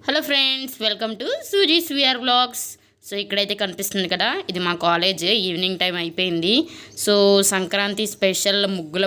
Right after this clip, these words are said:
పోటీ, రంగోలీ జ-, జరిగింది ఇక్కడ. So చూడండి ఇక్కడ. So one by one, ఆ, మా పిల్లలు వేసిన ముగ్గులు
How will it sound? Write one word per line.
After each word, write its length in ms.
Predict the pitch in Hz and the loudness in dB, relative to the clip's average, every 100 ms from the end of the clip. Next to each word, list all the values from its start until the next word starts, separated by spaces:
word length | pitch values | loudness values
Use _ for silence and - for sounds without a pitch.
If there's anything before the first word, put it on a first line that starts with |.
| 190 | 0
పోటీ, 260 | 180 170 196 180 | -2 0 2 2
రంగోలీ 420 | 180 180 190 190 - - 185 | 2 2 2 0 -4 -4 0
జ-, 320 | 180 180 180 - | 2 0 -2 -4
జరిగింది 400 | 185 180 185 180 175 | -2 0 -2 -4 -4
ఇక్కడ. 140 | 175 240 330 - - - _ - | -2 -2 -4 -14 -20 -20 _ -4
So 100 | 190 185 185 170 | 0 0 0 0
చూడండి 360 | 185 185 190 190 | 0 0 0 0
ఇక్కడ. 160 | 190 208 330 - - - | -2 -2 -4 -10 -12 -4
So 160 | 185 175 | 0 0
one 100 | 175 180 | 0 2
by 100 | 185 175 | 2 2
one, 140 | 220 320 - | -2 -4 -8
ఆ, 80 | 175 170 165 165 | -6 -4 -2 -2
మా 80 | 160 | -4
పిల్లలు 300 | 165 165 170 170 | -4 -2 0 -2
వేసిన 300 | 165 165 165 165 | -2 -4 -2 -2
ముగ్గులు 360 | 156 160 170 | -4 -2 -2